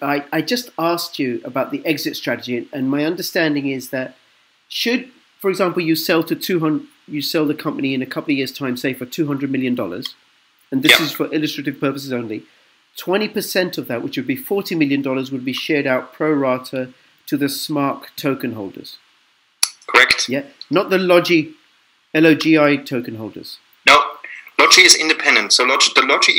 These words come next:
Speaker 2: ecosystem is purely to operate the, the, it's a utility token for the ecosystem.
Speaker 1: Okay.
Speaker 2: So this is, this is independent of the development of, of Smart.
Speaker 1: Okay, and then, ev-, no,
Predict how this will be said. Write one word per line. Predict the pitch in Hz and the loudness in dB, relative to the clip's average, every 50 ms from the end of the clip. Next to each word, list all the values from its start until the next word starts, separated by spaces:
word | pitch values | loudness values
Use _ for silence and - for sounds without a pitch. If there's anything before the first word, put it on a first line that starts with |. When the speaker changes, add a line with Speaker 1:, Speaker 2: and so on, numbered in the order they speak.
| - | 2
Speaker 2:
ecosystem | - - 175 - - 160 - - - 147 139 | 2 2 4 4 6 6 6 4 2 0 2
is | 127 - - - - | 0 0 0 0 -2
purely | - - 170 175 180 175 175 180 170 170 175 170 - _ _ _ _ _ _ _ - | 0 2 2 2 2 2 2 2 2 2 0 -2 -4 _ _ _ _ _ _ _ -6
to | - 139 | -4 -4
operate | - - - - - - 147 143 135 131 131 131 135 - - - _ _ - | -4 -4 -6 -6 -2 2 4 6 8 8 8 8 6 2 2 0 _ _ -2
the, | 120 117 113 113 110 107 104 | 0 2 4 4 4 2 2
the, | 107 101 101 101 95 - | 0 0 0 0 0 0
it's | 120 117 123 | 2 2 2
a | 135 | 2
utility | 139 131 - - 170 143 - - | 4 2 2 4 4 4 4 4
token | - - 110 98 - 107 | 2 2 -4 -6 -8 -8
for | 107 - 113 110 | -6 -4 -2 0
the | 107 110 107 - | 2 2 2 2
ecosystem. | - - - - 107 - - - - - - 98 - _ _ - | 0 -4 -8 -2 0 2 2 2 2 0 -2 -6 -8 _ _ -8
Speaker 1:
Okay. | - 139 139 | -6 -4 -2
Speaker 2:
So | 139 160 | 0 2
this | 147 151 151 - | 4 6 6 6
is, | 156 - - - | 6 4 0 -2
this | - - - 139 - | -6 -10 -4 -2 -2
is | - | -2
independent | 139 139 156 156 - - - 143 143 143 143 143 139 - - | -2 -2 -4 -4 -4 -2 0 0 2 2 0 -2 -2 -4 -2
of | 110 117 117 113 - - | -2 -2 -2 -2 -2 0
the | 120 110 107 107 101 101 104 - - - - _ _ _ - | 0 2 4 4 2 2 0 -2 -10 -20 -20 _ _ _ -2
development | 120 113 117 113 113 117 - 120 113 104 | 0 4 4 6 4 4 2 -2 -4 -2
of, | 98 - - - - | 0 0 0 0 0
of | 107 - | 0 2
Smart. | - - 101 85 80 78 - - _ _ _ _ _ | 2 2 2 0 -4 -4 -8 -14 _ _ _ _ _
Speaker 1:
Okay, | - 151 - - 123 92 - - - - _ _ - | -4 -4 -2 -4 -8 -8 -10 -14 -20 -20 _ _ -4
and | 165 175 | -2 0
then, | 185 185 180 160 - - _ _ _ _ _ _ _ _ - - | 0 0 0 -2 -8 -12 _ _ _ _ _ _ _ _ -4 0
ev-, | 214 220 208 - - - - | 0 0 0 -2 -6 -12 -6
no, | 185 180 170 143 | -2 0 0 0